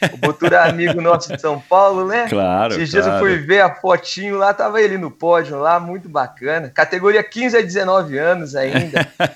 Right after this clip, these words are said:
Speaker 2: <laughs> Olha isso, cara. Então,
Speaker 1: É.
Speaker 2: é, e o que eu queria perguntar, né? É, você atualmente tá em B H, né? Enfim, casou e tudo mais, e por conta aí da,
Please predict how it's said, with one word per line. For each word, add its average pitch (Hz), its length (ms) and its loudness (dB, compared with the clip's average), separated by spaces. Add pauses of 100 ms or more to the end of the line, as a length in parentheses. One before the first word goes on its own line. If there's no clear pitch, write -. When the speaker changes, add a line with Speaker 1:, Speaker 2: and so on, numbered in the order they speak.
Speaker 2:
<laughs> - 400 -6
Olha 127 340 -2
isso, 117 320 -8
cara. 82 280 -8 (460)
Então, 139 340 0
Speaker 1:
É. 120 420 -4 (240)
Speaker 2:
é, 131 60 -4
e 139 100 0
o 147 60 -2
que 151 80 -8
eu 151 60 -4
queria 143 240 -2
perguntar, 120 680 -2
né? 107 420 -2
É, 87 360 -4 (680)
você 101 340 -4
atualmente 107 420 -4
tá 104 140 -2
em 98 220 -2
B 101 120 -2
H, 123 440 0
né? 120 260 -6 (220)
Enfim, 78 580 -10 (180)
casou 95 580 -4
e 82 40 -10
tudo 87 220 -12
mais, 95 400 -4
e 87 60 -8
por 82 180 -10
conta 87 340 -8
aí 87 100 -4
da, 76 340 -4